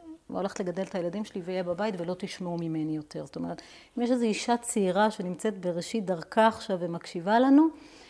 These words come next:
והיא גם מרגישה שהחוויה הזאת של להיות אימא ולהיות בבית היא משמעותית, והיא, והיא רוצה להיות בתוכה באיזשהו אופן, אז הייתי ממליצה, כמובן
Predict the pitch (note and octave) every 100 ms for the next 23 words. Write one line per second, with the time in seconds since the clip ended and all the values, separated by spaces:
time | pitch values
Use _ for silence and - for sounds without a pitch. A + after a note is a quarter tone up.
0 | - - F3 C#3+ G3+ B3+ B3+ A#3 G#3+ G3
1 | F#3 - - F#3 F#3 F3 E3+ - G#3 G#3+
2 | G#3 - F3+ E3+ D#3+ D#3+ D#3 - F3 E3+
3 | F3+ F#3+ F#3+ F3+ F3 F3 F3 - G3+ G3+
4 | F3 E3 F3+ E3 E3+ F3+ F#3+ F#3+ E3+ -
5 | D#3+ D3+ G#3+ G3+ E3 D#3+ D#3+ - D#3 D#3+
6 | D3 D#3 - G3+ F#3+ F#3 E3+ E3 E3+ F#3+
7 | F#3 E3+ E3+ - - G#3 F#3+ E3+ F3 F3+
8 | - E3+ B3 - E4+ F4 - - - -
9 | - E3 G#3 D4+ C4+ G#3+ F3 E3 D#3 -
10 | C#4 E4 F4 - - _ _ - - D#3+
11 | D3+ F3 F#3+ F#3 E3+